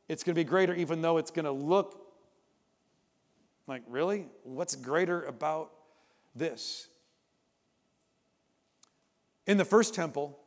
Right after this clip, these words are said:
they had this thing called the Ark of the Covenant. Indiana Jones, remember the, the,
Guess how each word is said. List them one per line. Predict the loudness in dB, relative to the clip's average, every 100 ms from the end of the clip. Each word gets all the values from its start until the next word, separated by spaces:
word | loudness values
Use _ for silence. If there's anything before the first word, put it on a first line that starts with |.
| _ _ _ _ _ -2
they |
had | 0 0
this | -2
thing | -4 -2
called | -2
the | 0
Ark | 0 0
of | -2
the | -2
Covenant. | -2 -2 -4 -12 -10
Indiana | -4 -2 -2
Jones, | -2 -2 -2 -6
remember | -6 -4
the, | -2 -2 -4 -8 -10 -12 -12
the, | -12